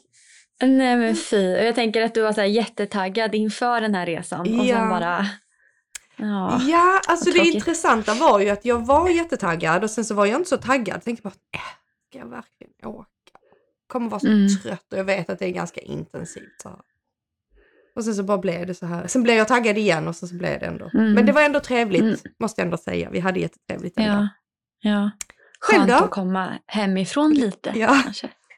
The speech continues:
Speaker 2: Ja, men man behöver det för lite
Speaker 1: Ibland,
Speaker 2: perspektiv.
Speaker 1: ja, men ibland behöver man få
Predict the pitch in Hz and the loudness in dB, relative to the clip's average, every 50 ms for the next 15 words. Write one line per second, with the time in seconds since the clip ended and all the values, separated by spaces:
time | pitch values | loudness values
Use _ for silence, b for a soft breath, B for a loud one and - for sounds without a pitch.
0 | _ - - 269 311 339 330 330 339 311 349 339 359 330 233 190 185 196 202 190 | _ 0 2 4 6 6 4 4 4 2 2 4 6 6 6 6 6 6 6 6
1 | 190 - - 277 269 269 269 - - - 262 254 214 254 262 254 233 220 208 196 | 6 4 2 2 2 0 -2 -2 2 4 4 4 4 4 2 2 2 2 0 2
2 | 294 254 175 156 240 240 247 254 254 254 254 247 247 247 233 247 254 247 240 247 | 2 2 2 2 2 0 0 0 0 0 0 0 0 0 0 0 -2 -2 -2 0
3 | 240 220 196 185 185 196 202 196 190 190 190 - 202 202 196 | 0 0 0 0 -2 -2 -2 -2 -2 -4 -6 -6 -6 -8 -8